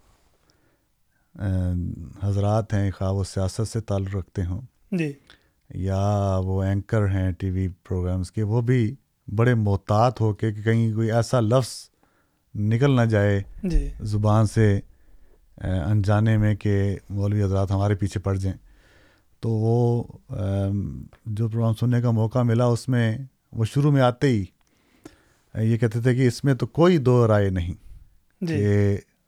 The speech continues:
Speaker 1: ختم نبوت جو ہے وہ بنیادی عقیدہ ہے اور ایک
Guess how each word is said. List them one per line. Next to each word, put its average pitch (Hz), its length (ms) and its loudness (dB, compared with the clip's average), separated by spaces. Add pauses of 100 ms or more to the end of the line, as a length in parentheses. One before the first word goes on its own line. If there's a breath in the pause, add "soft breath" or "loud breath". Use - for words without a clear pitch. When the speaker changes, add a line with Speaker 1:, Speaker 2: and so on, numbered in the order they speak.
(240)
Speaker 1:
ختم 113 260 0
نبوت 107 440 2
جو 98 160 -2
ہے 95 220 -2
وہ 98 300 0
بنیادی 104 600 2 (840 loud breath)
عقیدہ 107 420 -2
ہے 98 360 4
اور 92 260 2 (760)
ایک 95 260 -4